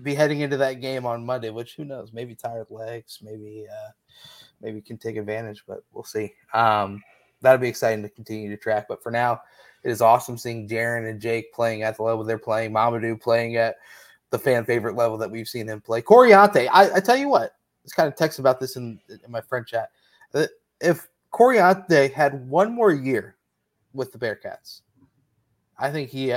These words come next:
would have the potential to be just an absolute beast, an all-conference type performer, and, uh, turn a lot more heads than he did during his time with Cincy. 'Cause he ended, he, he closed out his, his senior year on a high note. Yeah.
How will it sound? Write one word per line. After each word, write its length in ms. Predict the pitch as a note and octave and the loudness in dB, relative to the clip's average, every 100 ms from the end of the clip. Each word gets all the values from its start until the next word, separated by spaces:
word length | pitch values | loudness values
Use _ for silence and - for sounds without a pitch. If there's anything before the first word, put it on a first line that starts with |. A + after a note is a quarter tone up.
| A#2 | -4
would 140 | B2 | -4
have 140 | A#2+ A#2 | -4 -6
the 60 | |
potential 380 | - B2+ A2+ G#2+ | -14 -14 -14 -14
to 60 | G2+ | -14
be 340 | G#2+ G#2 G2+ | -14 -14 -16
just 200 | - G2+ | -20 -20
an 80 | F#2 | -14
absolute 480 | A#2 A2+ - A2 G2 | -12 -12 -12 -16 -14
beast, 460 | G#2+ G#2 G2+ - - | -14 -12 -14 -16 -18
an 140 | G#2 | -14
all-conference 840 | - A2+ A2 - - A2 - G2+ - | -4 0 -2 -4 -10 -10 -10 -20 -12
type 280 | A2+ B2 | -12 -12
performer, 580 | - G2+ A2 G#2+ A2 G#2 _ _ - - _ _ - | -18 -14 -12 -10 -12 -18 _ _ -20 -20 _ _ -14
and, 320 | G#2+ G2 G2 | -10 -8 -4
uh, 300 | G2 F#2+ F#2+ - _ _ _ _ _ _ _ | -2 -2 -6 -12 _ _ _ _ _ _ _
turn 160 | C#3+ A#2+ | -2 2
a 40 | |
lot 180 | A#2+ A2+ | 0 0
more 140 | A#2 | 0
heads 280 | A2+ A2+ G#2+ | 2 2 -2
than 120 | A2+ | -10
he 80 | G#2 | -10
did 260 | G2+ G#2+ G#2 | -4 -4 -2
during 180 | G#2+ G#2+ | -4 -6
his 140 | G#2 | -4
time 200 | A2+ G#2 | -2 -2
with 100 | G#2 | -6
Cincy. 480 | - G#2+ G#2+ G2+ G2+ _ - _ _ | -10 -12 -12 -12 -14 _ -20 _ _
'Cause 120 | - | -6
he 140 | - G#3+ | 4 6
ended, 240 | F#3+ F3 D3+ D3+ - | 8 4 2 -8 -10
he, 80 | - | -4
he 60 | F#3 | 4
closed 280 | G#3+ F#3+ E3 | 8 10 10
out 160 | D#3+ | 8
his, 220 | D3+ B2+ | 6 2
his 320 | - B2 A2+ - | -2 -4 -4 -6
senior 280 | D3 B2+ | -6 -6
year 280 | A#2 A#2+ A2+ | -6 -4 -4
on 100 | A2 | -4
a 40 | G#2+ | -6
high 220 | G#2+ G#2 | -6 -6
note. 340 | G2+ G2+ G#2 _ | -8 -8 -10 _
Yeah. 220 | A2 G#2+ | -16 -14